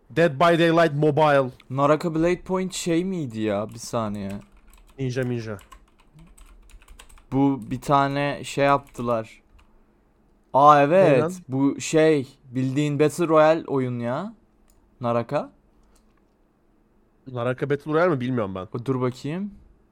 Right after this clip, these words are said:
Speaker 1: Naraka
Speaker 2: Aynen.
Speaker 1: Battle Blade Point. Naraka
Speaker 2: Steam'de falan
Speaker 1: Blade.
Speaker 2: da var abi. Bu bir ara ilk çıktığında bayağı, hatta hal-, hala çok meşhur.
Speaker 1: MOBA
Speaker 2: Bak,
Speaker 1: değildir oğlum
Speaker 2: Steam'de
Speaker 1: bu.
Speaker 2: moba değil oğlum. Battle Royale diyorum.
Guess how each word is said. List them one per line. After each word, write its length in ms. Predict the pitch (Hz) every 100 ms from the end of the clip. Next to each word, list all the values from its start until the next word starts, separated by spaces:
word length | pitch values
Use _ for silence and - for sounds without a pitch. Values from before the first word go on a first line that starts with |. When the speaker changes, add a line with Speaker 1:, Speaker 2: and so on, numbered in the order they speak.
| _ _ _ _ _ -
Speaker 1:
Naraka 260 | 117 120 131
Speaker 2:
Aynen. 360 | 143 143 160 143
Speaker 1:
Battle 120 | 131
Blade 160 | 135 139 -
Point. 160 | 120 98 _ -
Naraka 180 | 104 107
Speaker 2:
Steam'de 500 | - 113 147 156 185
falan 280 | 180 175 196
Speaker 1:
Blade. 60 |
Speaker 2:
da 100 | 214
var 140 | 165 143
abi. 320 | 147 143 127
Bu 140 | 131
bir 100 | 139
ara 140 | 147 151
ilk 160 | 147 -
çıktığında 520 | 151 - 151 147 147
bayağı, 220 | 147 143 -
hatta 320 | 147 208 175
hal-, 260 | 156 160 143
hala 300 | 139 165 143
çok 220 | 139 135
meşhur. 180 | 127 123
Speaker 1:
MOBA 80 | 135
Speaker 2:
Bak, 60 | 143
Speaker 1:
değildir 300 | 156 151 139
oğlum 60 | 143
Speaker 2:
Steam'de 460 | 143 147 160 156 - _ _ 135
Speaker 1:
bu. 40 |
Speaker 2:
moba 300 | 139 135 151
değil 160 | 196 180
oğlum. 400 | 220 190 117 - -
Battle 320 | 123 139 170
Royale 380 | 151 127 120 110
diyorum. 340 | 113 110 107